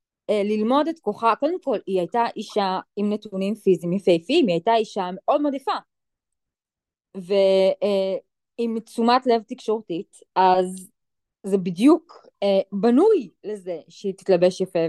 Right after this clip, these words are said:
ו-, אה, תשקיע באופנה, וכמו שאמרנו על שייח עמוזה, אה,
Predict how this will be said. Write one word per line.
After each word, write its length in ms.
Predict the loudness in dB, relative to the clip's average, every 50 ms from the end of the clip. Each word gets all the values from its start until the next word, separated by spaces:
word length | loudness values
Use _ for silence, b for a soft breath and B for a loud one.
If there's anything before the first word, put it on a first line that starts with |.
| -2
ו-, 40 | -4
אה, 500 | -4 -4 -4 -4 -6 -8 -8 -6 -6 -6 -8 -10 _ _ _ _ _ _ _ _ _
תשקיע 360 | -10 -8 -4 2 4 6 6 6
באופנה, 560 | 8 6 6 4 2 -2 -2 0 0 0 -2 -4
וכמו 240 | -6 -4 0 0 0
שאמרנו 480 | 0 0 0 0 2 0 0 0 0 0
על 140 | 0 0 -2
שייח 320 | -2 -4 -4 -4 -4 -4
עמוזה, 340 | -4 -2 -2 -2 -2 -2 -4 -4 -4 -6 -12 _ _ _ _ _ _ _ _ _ _ _ -6
אה, 200 | -4 -2 -2 -2